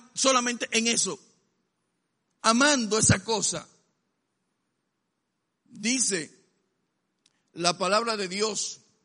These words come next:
en segunda Timoteo: "Por lo demás, me está guardada la corona de justicia, la cual me dará el Señor".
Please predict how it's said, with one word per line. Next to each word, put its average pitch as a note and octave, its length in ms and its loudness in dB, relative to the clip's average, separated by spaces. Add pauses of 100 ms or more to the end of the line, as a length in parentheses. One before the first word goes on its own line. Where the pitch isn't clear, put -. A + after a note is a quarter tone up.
(1500)
en E3+ 180 -6
segunda G3 360 -4
Timoteo: F#3+ 680 -6 (2000)
"Por F3 240 -4
lo F3+ 160 -2
demás, F#3+ 720 -4 (140)
me C#3 180 -8
está G3 300 -6
guardada G3 540 -2
la F3+ 180 -2
corona F3+ 380 -6
de F3+ 100 -8
justicia, E3+ 540 -6
la D#3 140 -6
cual F3+ 440 -4
me E3 180 -8
dará D#3+ 320 -2
el D#3+ 260 -8
Señor". D#3+ 640 -8